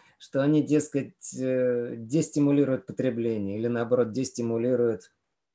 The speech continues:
сбережения, чем вам больше нравится, м, сбережение по сравнению с, э, потреблением?"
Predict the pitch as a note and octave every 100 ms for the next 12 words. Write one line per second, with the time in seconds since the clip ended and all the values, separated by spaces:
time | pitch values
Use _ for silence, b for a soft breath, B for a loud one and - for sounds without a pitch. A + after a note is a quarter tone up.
0 | _ _ _ _ _ _ _ _ _ _
1 | _ _ _ _ - G#2+ A2 D3 D3 C3
2 | G#2+ F#2+ - b b b - - F#3 E3
3 | D3 C#3 F3 - B2 B2+ D3 C3+ - -
4 | B2+ A#2+ A#2 A2 B2 B2 A#2 _ - D#3+
5 | A#2 G#2+ B2+ C3 D3 C#3+ A#2+ - B2 B2
6 | B2+ A2+ G#2 - - A2+ G#2+ G#2 G2+ F#2+
7 | B2+ A#2+ G2 E2+